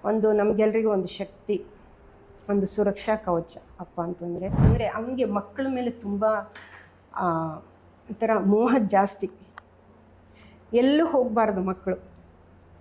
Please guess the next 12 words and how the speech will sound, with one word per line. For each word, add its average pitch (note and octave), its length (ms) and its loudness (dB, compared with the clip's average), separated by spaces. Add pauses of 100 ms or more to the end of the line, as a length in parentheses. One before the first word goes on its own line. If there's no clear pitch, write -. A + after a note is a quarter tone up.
(200)
ಸುತ್ತ - 380 -6
ಅಲ್ಲೇ A3 260 2
ಇರ್ಬೇಕು. A3 600 2
ಮಗ್ಗಿ, B3 480 -4 (240)
ಮಗ್ಗಿ A#3+ 280 0
ಹೇಳೋಕೆ A3 380 2
ಹೇಳಿದ್ರು. E3 460 -6 (360)
ಅದ್ಯಾವ್ದು? B3+ 480 2
ಮುಕ್ಕಾಲು, B3+ 560 -2 (920)
ಕಾಲು, C4 340 2
ಮುಕ್ಕಾಲು, C4 580 2
ಅರ್ಧ, A#3 480 -2